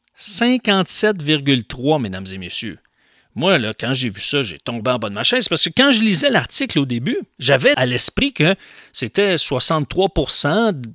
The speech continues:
l'ensemble des élèves du système public. Non, non, c'est soixante-trois pour cent de l'ensemble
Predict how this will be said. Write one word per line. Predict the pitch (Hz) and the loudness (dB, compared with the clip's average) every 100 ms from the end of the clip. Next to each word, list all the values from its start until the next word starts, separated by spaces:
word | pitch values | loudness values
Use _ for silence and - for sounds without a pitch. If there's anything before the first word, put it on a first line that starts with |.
| _ | _
l'ensemble | 131 127 127 - 151 208 220 143 | -4 -2 0 0 2 2 0 0
des | 127 117 120 | 0 0 0
élèves | 117 127 190 170 | 0 2 2 0
du | 113 | -6
système | - - - 135 135 | -4 -2 -2 -4 -4
public. | 196 180 214 - _ _ _ - | -4 0 -2 -4 _ _ _ -4
Non, | 185 | 0
non, | 254 214 | 2 0
c'est | - 139 | -4 -4
soixante-trois | 196 190 233 - 214 214 | -2 -2 -2 -4 -2 -2
pour | 202 - | -2 -2
cent | - 220 | -2 -2
de | 185 | 0
l'ensemble | 151 143 196 208 | -2 0 -2 -2